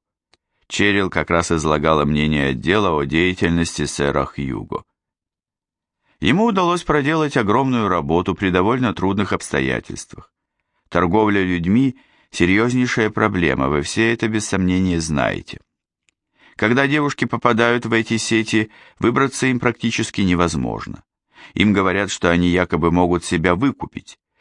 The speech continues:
но сутенеры забирают себе восемьдесят процентов их заработка, так что это нереально.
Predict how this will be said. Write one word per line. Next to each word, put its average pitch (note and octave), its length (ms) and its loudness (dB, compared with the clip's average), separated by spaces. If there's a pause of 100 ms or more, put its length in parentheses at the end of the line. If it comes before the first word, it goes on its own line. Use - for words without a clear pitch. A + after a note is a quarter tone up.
(120)
но G#2+ 220 2
сутенеры C3+ 580 0
забирают B2+ 520 -2
себе A#2+ 280 0
восемьдесят B2 560 -2
процентов A#2 580 -2
их A2 140 -2
заработка, D#2+ 680 -2 (360)
так F2+ 200 -2
что - 180 -2
это F2+ 280 2
нереально. E2+ 800 0